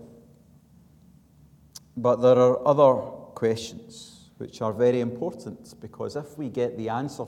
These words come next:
to these questions wrong,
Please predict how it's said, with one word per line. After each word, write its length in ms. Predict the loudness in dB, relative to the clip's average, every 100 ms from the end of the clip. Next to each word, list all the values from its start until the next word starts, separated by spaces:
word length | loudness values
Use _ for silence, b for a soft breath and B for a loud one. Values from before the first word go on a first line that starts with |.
| -10
to 220 | -12 -12 -18 _ -20 -12
these 220 | -8 -8
questions 800 | -8 -12 -12 -14 -16 -14 -18 -20 _ _
wrong, 520 | -2 0 0 -4 -10